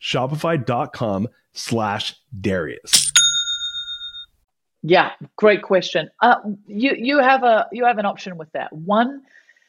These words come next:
Speaker 2: if you could get your team to do a daily meditation practice, like take the ten-minute mind and everyone do it together first thing in the morning, you would have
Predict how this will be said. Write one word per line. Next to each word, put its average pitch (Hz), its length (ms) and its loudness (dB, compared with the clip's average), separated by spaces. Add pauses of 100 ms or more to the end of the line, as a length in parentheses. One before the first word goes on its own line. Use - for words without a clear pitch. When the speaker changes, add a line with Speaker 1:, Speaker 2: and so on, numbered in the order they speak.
(260)
Speaker 2:
if - 160 -6
you 320 120 2
could 339 240 0
get 226 240 4
your 196 160 2
team 196 480 -2
to 202 100 -4
do 180 160 0
a 160 140 2
daily 170 400 2
meditation 170 580 -2
practice, - 380 -4
like 175 220 2 (340)
take 190 240 0
the 175 60 -2
ten-minute 175 380 -2
mind 170 380 2
and 151 160 -10
everyone 190 420 4
do 180 180 2
it - 100 0
together 160 360 0
first 170 340 -2
thing 165 160 -4
in 160 60 -10
the 151 60 -4
morning, 151 540 -2
you 180 280 2
would 196 340 6 (260)
have 185 280 4